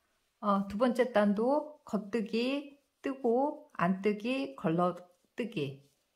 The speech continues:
이 방식으로 두 번째 단도 떠보도록 하겠습니다. 두 번째 단은 겉뜨기는 뜨고, 안뜨기는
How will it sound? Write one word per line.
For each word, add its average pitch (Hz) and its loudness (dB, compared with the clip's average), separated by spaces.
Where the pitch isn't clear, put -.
이 185 -10
방식으로 180 -6
두 196 -6
번째 190 2
단도 170 -4
떠보도록 202 -4
하겠습니다. 156 -6
두 - -10
번째 220 0
단은 214 0
겉뜨기는 233 -2
뜨고, 226 -6
안뜨기는 190 -2